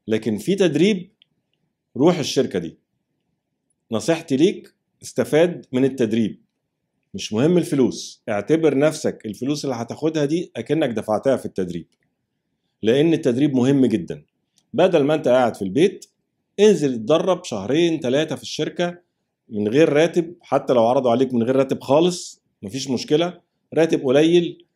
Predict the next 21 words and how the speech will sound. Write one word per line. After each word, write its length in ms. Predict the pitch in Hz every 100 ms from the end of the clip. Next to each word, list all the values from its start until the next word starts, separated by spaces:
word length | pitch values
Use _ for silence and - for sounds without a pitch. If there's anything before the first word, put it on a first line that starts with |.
| -
ما 80 | 104
توجعش 460 | 113 110 160 156 143
دماغك 360 | 143 165 156
كتير 400 | 131 151 175 165
بقى 120 | 135 113
هتاخد 340 | 147 135 -
كام. 260 | 107 85 - _ _ _ _ _ _ _ _ 147
اوجع 260 | 170 151
دماغك 440 | 131 147 170 165 151
المهم 480 | 139 151 214 208 - _ _ _
بإنك 460 | 95 123 165 165 160
هتتدرب 640 | 113 113 113 117 170 175 117
إزاي، 400 | 95 95 80 _ _ _ -
هيعلموك 580 | 104 110 117 123 156 151
إزاي، 320 | 110 110 98
هل 140 | 123
عندهم 380 | 120 117 139 139
فعلا 280 | 131 165 165
تدريب 420 | 151 139 160 190
ولا 180 | 147 123
لأ. 180 | 98